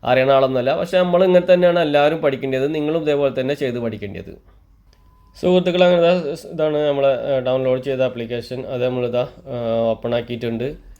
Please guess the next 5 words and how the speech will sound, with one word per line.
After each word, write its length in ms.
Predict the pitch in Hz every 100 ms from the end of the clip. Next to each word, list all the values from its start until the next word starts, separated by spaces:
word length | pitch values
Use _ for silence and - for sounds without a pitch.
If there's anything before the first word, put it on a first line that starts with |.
| - _ _ - 120
ബാക്കി 460 | 127 131 127 147 147 147
എങ്ങനെയാണ് 400 | 139 143 139 143 143
ഇതിൻ്റെ 240 | 143 143 139
ഇത് 100 | 139 127 120 - - - -
കണക്ട് 320 | 123 123 -